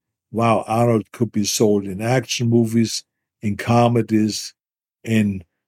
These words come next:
barbarian movies, in anything." It drove up my price, and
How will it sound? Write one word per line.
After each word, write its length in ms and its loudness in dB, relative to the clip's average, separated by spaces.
barbarian 720 2
movies, 720 0
in 260 2
anything." 640 2
It 200 -2
drove 360 2
up 180 0
my 160 -2
price, 720 0
and 320 0